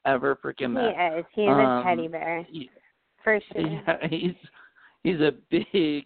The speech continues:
Speaker 1: freaking tall <laughs> teddy bear, if anything.
Speaker 2: Yeah,
Speaker 1: He's,
Speaker 2: I
Speaker 1: he's
Speaker 2: actually, I
Speaker 1: massive.
Speaker 2: actually got to have a reunion with him. Um, the last weekend in September, I did a convention called Cult Classic, and they reunited him and I at the convention, and they,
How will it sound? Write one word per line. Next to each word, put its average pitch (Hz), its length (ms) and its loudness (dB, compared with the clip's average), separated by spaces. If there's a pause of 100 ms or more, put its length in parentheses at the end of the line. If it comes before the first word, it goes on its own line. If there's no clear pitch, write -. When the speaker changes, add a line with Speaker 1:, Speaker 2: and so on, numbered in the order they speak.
Speaker 1:
freaking 143 400 -6
tall 127 400 -6
<laughs> - 100 -14
teddy 127 260 -2
bear, 90 300 -10
if - 100 -12
anything. - 480 -8
Speaker 2:
Yeah, 247 360 0 (160)
Speaker 1:
He's, 190 160 0
Speaker 2:
I 262 160 0
Speaker 1:
he's 196 80 0
Speaker 2:
actually, 285 720 -6
I - 60 -2
Speaker 1:
massive. 143 420 2
Speaker 2:
actually 311 160 -4
got 262 360 -8
to 247 80 -14
have 247 200 -8
a 254 100 -10
reunion 233 680 -14
with 208 200 -12
him. 202 380 -10 (100)
Um, 190 260 -10
the 208 60 -6
last 226 280 0
weekend 262 240 -12
in 254 140 -6
September, 214 600 -6
I 214 80 -2
did 208 180 -6
a 208 60 -4
convention 202 580 -10
called 202 340 0
Cult 220 220 -2
Classic, 190 560 -4 (680)
and 202 800 -2 (460)
they 220 160 0
reunited 214 760 -2
him 196 260 -8
and 190 140 -6
I 185 300 -2
at 180 220 -2
the 202 80 -2
convention, 185 720 -4
and 180 140 -6
they, 185 200 -2